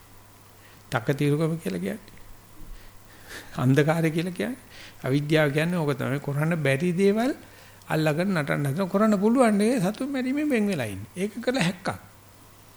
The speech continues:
හොරකම් කිරීමෙන් වෙන් වෙලා ඉන්නේ. ඒක කළ හැක්කක්. බුදුහාමර කියලා දෙන මම උඹලට කියන්නේ කළ හැක්කක්. කාමීත්‍යාචාරය කරන්න එපා. ඒක කළ හැක්කක්. බොරුවෙන් කේලමෙන් හිස් වචනෙන් ප-, වැ-, වැළකීලා ඉන්නේ. මත්පැනෙන් වැළකීලා ඉන්නේ කළ හැක්කක්.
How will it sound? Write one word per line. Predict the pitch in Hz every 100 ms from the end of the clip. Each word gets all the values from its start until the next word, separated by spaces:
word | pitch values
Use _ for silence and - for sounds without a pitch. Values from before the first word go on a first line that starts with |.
| - - -
හොරකම් | 151 185 233
කිරීමෙන් | 233 254 254 269 240
වෙන් | 202 151
වෙලා | 127
ඉන්නේ. | 135 175 202
ඒක | -
කළ | 262
හැක්කක්. | 190 175 - 113 - - - - - -
බුදුහාමර | - 139 156 196 165
කියලා | 208 214
දෙන | 220
මම | 208
උඹලට | 202 208 202
කියන්නේ | 220 233 214
කළ | 262 175
හැක්කක්. | 160 - 95 - - - - - -
කාමීත්‍යාචාරය | 185 214 254 240 277 247 247 226
කරන්න | 214 170 151
එපා. | 156
ඒක | 190 220
කළ | 208 254 262
හැක්කක්. | 175 - 139
බොරුවෙන් | 123 170 190 220 185
කේලමෙන් | 208 180 185 151
හිස් | 175 -
වචනෙන් | 170 165 160 147
ප-, | 156 143
වැ-, | 139 143
වැළකීලා | 135 127 123 113 104
ඉන්නේ. | 110 143
මත්පැනෙන් | 180 - 202 175
වැළකීලා | 151 127 - 135
ඉන්නේ | 185 220
කළ | 220 220
හැක්කක්. | 175 180